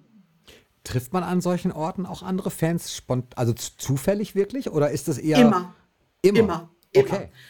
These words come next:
Speaker 2: Also ich war noch nie dort und noch nie jemand anderen getroffen. Also es war immer jemand da. Wenn man jetzt außerhalb der, äh,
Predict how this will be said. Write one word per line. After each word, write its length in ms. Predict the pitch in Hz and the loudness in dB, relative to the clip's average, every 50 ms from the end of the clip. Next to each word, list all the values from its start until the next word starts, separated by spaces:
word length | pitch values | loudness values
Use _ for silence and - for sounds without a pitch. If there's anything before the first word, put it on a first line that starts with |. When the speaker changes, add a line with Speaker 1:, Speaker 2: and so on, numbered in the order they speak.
| - - | -4 -2
Speaker 2:
Also 160 | 180 185 208 | -2 -2 -2
ich 120 | 208 - - | -4 -4 -2
war 100 | 214 220 | -2 -2
noch 140 | 214 208 - | -2 0 2
nie 180 | 247 262 262 | 2 2 2
dort 400 | - 202 214 220 226 226 - - | 2 2 2 2 2 0 -4 -10
und 320 | 180 190 196 202 - - - - - _ _ | -10 -10 -8 -8 -10 -12 -12 -16 -20 _ _
noch 280 | - - - 202 202 202 | -14 -6 -4 -4 -2 0
nie 260 | 214 220 220 214 202 - | 2 2 2 2 0 -2
jemand 240 | 208 226 226 214 - | -2 0 0 0 0
anderen 240 | 202 214 185 180 170 | 0 -2 -2 -2 -4
getroffen. 400 | 165 165 - 170 156 - 170 165 | -6 -6 -8 -8 -8 -8 -8 -6
Also 180 | - 175 175 | -6 -6 -8
es 140 | - 127 - | -8 -8 -4
war 140 | 196 - - _ - | -4 -4 -4 _ 0
immer 200 | 233 220 202 170 | 2 2 2 2
jemand 400 | 160 156 156 151 147 147 147 - | -2 -4 -6 -8 -8 -8 -8 -8
da. 180 | 151 151 160 160 - - - - - 269 - | -8 -8 -8 -8 -10 -16 -14 -14 -14 -8 -2
Wenn 100 | 202 208 | 2 4
man 140 | 214 202 196 | 4 4 4
jetzt 260 | 202 202 202 - - - | 2 0 -2 -2 -2 -2
außerhalb 600 | 190 262 262 294 269 240 247 262 262 - - - | -2 0 0 -2 2 4 4 4 2 0 0 2
der, 320 | 247 240 220 202 220 220 _ _ _ _ _ _ _ _ _ - _ _ _ - - - | 4 4 4 4 0 -4 _ _ _ _ _ _ _ _ _ -20 _ _ _ -20 -18 -14
äh, 80 | - | -14